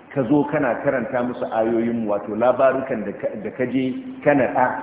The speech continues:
na abin da ya faru da Annabi Musa. Tun da abin da ya faru da Annabi Musa, a ce har an kiyaye cewar ya haɗu da ya, wato da yara mata su,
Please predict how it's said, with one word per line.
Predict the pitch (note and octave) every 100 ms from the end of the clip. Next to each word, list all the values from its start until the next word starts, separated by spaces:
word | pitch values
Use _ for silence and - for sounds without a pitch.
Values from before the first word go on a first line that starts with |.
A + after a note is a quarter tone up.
| - - -
na | C3 B2+
abin | A2 C#3
da | B2
ya |
faru | B2+ A2 A#2
da | A2+ G#2+
Annabi | A2+ A2 G2+
Musa. | G2+ - F#2+ - - - - -
Tun | D3+
da | - -
abin | E3 E3
da |
ya | D#3+
faru | D3 C#3 C3+
da |
Annabi | A#2+ B2 B2+ A#2
Musa, | A2 A#2+ G#2+ - - -
a | A#2+ -
ce | D3 A#2 -
har | D#3 - E3
an | E3 -
kiyaye | - E3 C3+ A2+ G#2+ -
cewar | C3 G#2+ A2 A2
ya | A#2 C3
haɗu | B2 A#2+ A#2+
da | A2
ya, | A2 A#2 G#2+ A2
wato | G#2+ F#2+ G#2 F#2+
da | F#2 F#2+ G#2
yara | A#2+ A#2 G#2+ A2 A2
mata | A2 G#2+ A2 G2+
su, | B2